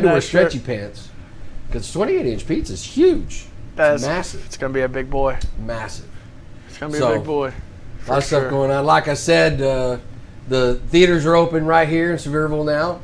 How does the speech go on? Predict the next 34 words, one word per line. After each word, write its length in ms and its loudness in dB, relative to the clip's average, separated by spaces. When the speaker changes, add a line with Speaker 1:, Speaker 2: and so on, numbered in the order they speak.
Speaker 1:
Um, 220 -2
Speaker 2:
Yep. 280 0
Speaker 1:
Forge 560 6
Cinemas 760 4
is 180 -2
now 320 8
open 480 2
Speaker 2:
July 240 0
Speaker 1:
as 120 0
of 60 6
Speaker 2:
first. 120 0
Speaker 1:
July 260 0
first, 340 -4
so 80 -6
we're 140 -4
very 220 0
thankful 360 2
for 100 -2
them 280 -2
'cause 120 -2
the 80 2
good 120 -6
people 240 0
who 60 2
do 100 0
things 300 -2
here 160 -2
in 320 -4
the 80 -6
Smoky 340 -6
Mountains. 380 -2
Speaker 2:
Yeah. 200 0
Speaker 1:
And 320 -2
starting 600 2